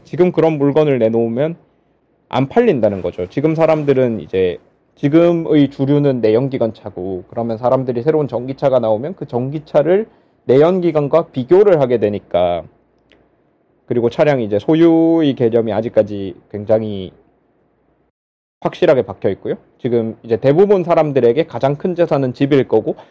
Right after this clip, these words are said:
그 다음 재산이 차일 정도로 이제 차량이 소유 재산으로서의 가치가 굉장히 강하기 때문에 지금 시점에서는 이제 이런 형태를 띠고 있지만,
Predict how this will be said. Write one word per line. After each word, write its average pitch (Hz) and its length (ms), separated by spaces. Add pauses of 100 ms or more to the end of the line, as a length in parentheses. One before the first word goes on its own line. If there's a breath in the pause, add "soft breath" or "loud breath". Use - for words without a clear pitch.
(180 loud breath)
그 135 80
다음 139 240
재산이 117 360
차일 165 360
정도로 110 500
이제 95 340
차량이 117 920 (320)
소유 170 640
재산으로서의 123 960
가치가 117 640 (640)
굉장히 123 380
강하기 151 580
때문에 104 500
지금 214 460
시점에서는 185 880 (500)
이제 107 160
이런 160 380
형태를 139 460
띠고 175 260
있지만, 107 580